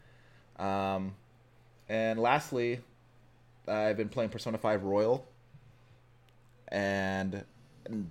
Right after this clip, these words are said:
actually, like, I've actually done some battles and gotten further in the story, and, uh, I can't speak to all of the quality of life changes that they've, uh, that they've added, but the one that they did add where your ammunition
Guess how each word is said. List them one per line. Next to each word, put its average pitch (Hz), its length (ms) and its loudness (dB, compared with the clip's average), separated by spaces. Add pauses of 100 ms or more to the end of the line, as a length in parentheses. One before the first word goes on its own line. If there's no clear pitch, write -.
(140)
actually, 117 440 4
like, 107 200 4
I've 95 160 4
actually 107 280 2
done 104 240 2
some 101 300 -2
battles 95 480 2
and 92 120 -4
gotten 95 260 -2
further 95 280 -2
in 98 100 -4
the 92 80 -6
story, 92 500 -2 (520)
and, 110 500 2
uh, 104 560 2 (840)
I 123 80 4
can't 220 240 6
speak 196 240 -4
to 151 200 2
all 113 260 8
of 123 100 0
the 127 80 2
quality 117 340 4
of 104 80 2
life 98 220 2
changes 107 300 -2
that 101 240 0
they've, 98 300 0 (280)
uh, 95 160 0
that 92 140 -4
they've 95 140 -2
added, 98 400 2 (480)
but 113 180 2
the 117 80 6
one 120 200 4
that 135 120 -2
they 110 140 4
did 101 280 2
add 95 320 2
where 92 520 4
your 98 240 -2
ammunition 95 760 -2